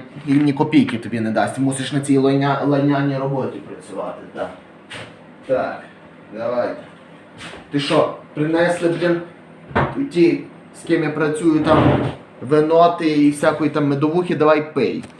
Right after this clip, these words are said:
з ними, бо за компанію. Як це мені надоїло, я не люблю алкогольні напої, мусив пити, ти запивати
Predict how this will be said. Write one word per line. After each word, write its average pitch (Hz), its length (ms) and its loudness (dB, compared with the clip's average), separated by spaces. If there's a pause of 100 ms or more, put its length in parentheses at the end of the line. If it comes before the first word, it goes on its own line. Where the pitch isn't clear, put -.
(320)
з 101 120 -14
ними, 117 240 2
бо 117 320 4
за 131 120 0
компанію. 113 460 0
Як 120 140 -2
це 123 80 -6
мені 127 120 2
надоїло, 127 400 2
я 127 80 2
не 139 100 4
люблю 139 220 4
алкогольні 120 460 2
напої, 113 300 0
мусив 123 360 0
пити, 107 260 -2
ти 110 120 -8
запивати 110 440 -6